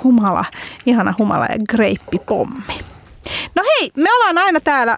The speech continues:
tota noin, ö, Mistä tänään haettaisiin podcastissa kysytty viikon Mistä tänään haettaisiin vinkki. Ja koska tänään on puhuttu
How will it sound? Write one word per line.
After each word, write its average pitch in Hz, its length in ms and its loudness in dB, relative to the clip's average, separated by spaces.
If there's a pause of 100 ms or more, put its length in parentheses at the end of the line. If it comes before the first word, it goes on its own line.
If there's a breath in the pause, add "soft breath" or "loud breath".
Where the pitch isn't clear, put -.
(140)
tota 240 240 0
noin, 233 280 2
ö, 240 340 0
Mistä 311 380 2
tänään 214 320 0
haettaisiin 214 580 -2
podcastissa - 720 -2
kysytty - 580 0 (340 loud breath)
viikon 247 580 0 (160)
Mistä 185 280 -4
tänään 269 280 0
haettaisiin 339 720 0 (120)
vinkki. 269 400 -2
Ja - 160 0
koska 294 320 -2
tänään 285 340 0
on 220 160 -2
puhuttu 262 460 2